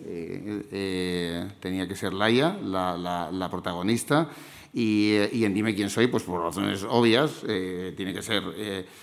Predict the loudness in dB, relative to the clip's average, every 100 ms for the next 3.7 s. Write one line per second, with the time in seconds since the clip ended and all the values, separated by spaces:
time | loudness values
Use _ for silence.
0 | -20 -20 -8 -2 0 0 0 0 0 -2
1 | -4 -2 2 2 2 4 6 8 6 4
2 | 0 2 4 6 4 0 2 4 4 0
3 | 0 2 6 6 6 4